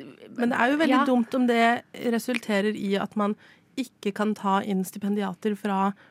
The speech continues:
Speaker 1: eh, land som Kina, for eksempel, fordi, eh, altså, det er jo desto viktigere å bygge broer, selv om, eh, Kina kanskje ikke helt følger samme demokratiske linje som det Norge gjør, så er det jo des-, liksom desto viktigere å ta inn,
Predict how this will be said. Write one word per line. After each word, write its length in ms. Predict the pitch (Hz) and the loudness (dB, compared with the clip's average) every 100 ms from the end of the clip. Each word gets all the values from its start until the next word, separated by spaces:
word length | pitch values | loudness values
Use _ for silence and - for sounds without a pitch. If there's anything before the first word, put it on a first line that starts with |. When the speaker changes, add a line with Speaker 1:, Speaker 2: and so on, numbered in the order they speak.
| _ - | _ -6
Speaker 1:
eh, 300 | 220 208 202 | -2 0 2
land 260 | 202 190 185 | 2 0 -2
som 140 | 214 | -2
Kina, 300 | 202 202 196 | -2 -2 -2
for 100 | 202 | -4
eksempel, 400 | 202 202 - 277 | -4 -4 -2 -2
fordi, 380 | - 233 220 226 - - - _ - | -2 -2 2 0 -2 -20 -20 _ -4
eh, 500 | 208 214 208 208 196 - _ _ - | 0 0 2 0 -2 -8 _ _ -6
altså, 300 | 226 220 208 - - | 0 2 0 -2 -12
det 160 | 214 220 | 0 2
er 140 | 208 | 4
jo 160 | 214 220 | 2 2
desto 340 | 214 202 - | -2 -4 -2
viktigere 560 | 233 240 - - 196 226 - _ - | -2 -4 -6 -2 0 0 -4 _ -4
å 320 | 220 208 214 | 0 2 0
bygge 380 | 208 214 196 190 190 | 0 -4 -2 -2 0
broer, 380 | 208 185 185 208 - - _ _ | 2 2 2 -2 -10 -20 _ _
selv 340 | - - 202 196 | -10 -2 2 4
om, 280 | 202 202 - | 4 2 0
eh, 400 | - 208 202 202 | 0 0 2 0
Kina 320 | - 196 190 | 0 -2 0
kanskje 260 | 196 202 196 | 0 -2 -2
ikke 100 | 202 | -4
helt 180 | 196 185 | -4 -4
følger 260 | - 185 190 | -4 -2 0
samme 380 | 202 180 185 190 - - - | 0 0 0 -4 -10 -20 -6
demokratiske 600 | 202 202 196 180 190 - | -2 0 0 -2 -6 -4
linje 260 | 202 180 180 | 0 0 0
som 160 | 196 | 0
det 440 | 190 185 185 185 185 | 0 0 0 0 0
Norge 260 | 190 190 190 | 0 -2 -2
gjør, 280 | 190 240 247 - - _ | 0 2 0 -4 -20 _
så 140 | - | -2
er 40 | 208 | 0
det 100 | 214 | 0
jo 40 | 202 | -2
des-, 140 | - 214 214 | -6 -8 -4
liksom 240 | 220 220 | -2 0
desto 240 | 202 - 226 | -2 -2 -4
viktigere 320 | 226 - 202 | -4 -4 -4
å 20 | |
ta 200 | - 202 | -2 -2
inn, 260 | 208 196 | 0 0